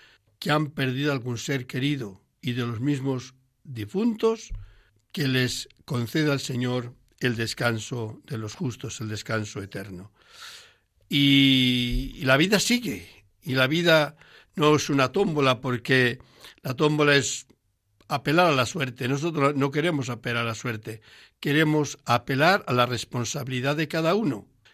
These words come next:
y también al trabajo y el esfuerzo de cada uno. En la carretera, pues tenemos camioneros, tenemos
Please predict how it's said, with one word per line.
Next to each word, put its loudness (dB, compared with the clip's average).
y -4
también 0
al -2
trabajo 0
y 2
el 0
esfuerzo -6
de -8
cada -8
uno. -12
En -2
la 6
carretera, 4
pues 2
tenemos 4
camioneros, 2
tenemos 0